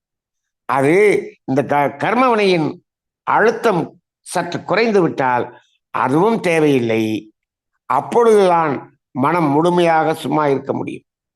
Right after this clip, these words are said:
இப்பொழுதெல்லாம் தவம் செய்கிறோம், எனக்கு தவம் வரமாட்டேங்குது அப்படின்னு சொல்றாங்க. என்ன காரணம்? கர்ம வினையினுடைய அழுத்தம் அதிகம் இருந்தால் தவம் சரியாக வராது. செய்து கொண்டே இருக்க வேண்டும். அங்கு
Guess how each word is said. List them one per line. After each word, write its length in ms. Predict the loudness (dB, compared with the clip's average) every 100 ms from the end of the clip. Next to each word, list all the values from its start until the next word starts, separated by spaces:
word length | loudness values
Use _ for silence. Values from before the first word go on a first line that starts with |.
| _ _ _ _ -8
இப்பொழுதெல்லாம் 560 | -2 2 2 2 0 -2 -8 _ _ _
தவம் 300 | -2 0 0
செய்கிறோம், 460 | 2 2 2 2 0 -4
எனக்கு 260 | -4 -4 -4
தவம் 340 | -4 0 0 2
வரமாட்டேங்குது 760 | 0 0 -2 -2 -2 0 0 0 -2 -2
அப்படின்னு 360 | 0 0 -2 0
சொல்றாங்க. 380 | -2 0 -2 -4 -12 _ -2 0
என்ன 140 | 2 0
காரணம்? 460 | 0 0 0 -2 -6 -10 _ _ _ _ _
கர்ம 240 | -2 2 2
வினையினுடைய 500 | 2 2 2 2 0 0
அழுத்தம் 520 | 0 0 0 0 0 2
அதிகம் 300 | 2 2 2
இருந்தால் 420 | 2 2 0 0 -4 _ _ _ _ _
தவம் 280 | -2 -2 -2
சரியாக 400 | 0 2 2 2 0
வராது. 320 | 0 -2 -4 -12 _ _ _ _ _ _ _ _ _ _ -4
செய்து 240 | 0 2
கொண்டே 240 | 4 4 4
இருக்க 240 | 4 2 2
வேண்டும். 360 | 2 2 0 -2 -10 _ _ _ _
அங்கு 280 | -2 0 2